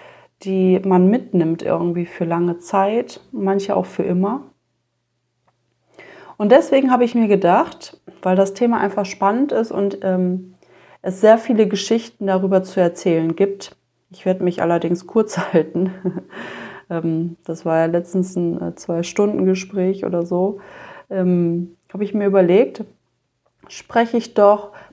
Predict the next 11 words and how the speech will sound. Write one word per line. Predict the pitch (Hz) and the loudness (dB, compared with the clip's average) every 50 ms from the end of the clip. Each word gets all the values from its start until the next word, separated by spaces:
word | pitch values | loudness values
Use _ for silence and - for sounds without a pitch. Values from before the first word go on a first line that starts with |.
| - - | -6 -6
mit | 185 190 - | -6 -4 0
euch | - 175 170 175 196 196 196 - | 2 2 4 4 2 2 0 0
einfach | - 185 190 190 202 190 190 | -2 -2 0 -2 -4 -2 0
mal | 190 185 185 185 - | 0 0 2 0 0
über | - 180 170 170 170 170 170 | -2 -2 0 0 0 0 0
die | 170 - 170 170 170 170 - - - - _ | -2 -2 -2 -2 -2 -2 -6 -14 -20 -20 _
fünf | - - - 202 202 208 196 - - _ | -12 -6 -2 0 0 0 -2 -6 -14 _
besten | - 190 190 190 190 - - _ - 185 185 180 185 185 185 - - - _ _ - | -6 -4 -4 -4 -6 -10 -14 _ -6 -4 -2 -2 -2 -4 -6 -12 -20 -20 _ _ -4
Entscheidungen | 180 185 180 185 - - 190 180 180 180 175 185 175 180 175 | -4 -2 -2 -4 -4 0 2 2 2 4 2 2 2 2 0
meines | 170 165 165 170 170 170 - - | 0 0 2 2 0 0 -2 -6
Lebens. | 156 151 147 143 143 - - - - - - - | -4 -2 -2 -2 -4 -4 -8 -10 -10 -14 -20 -20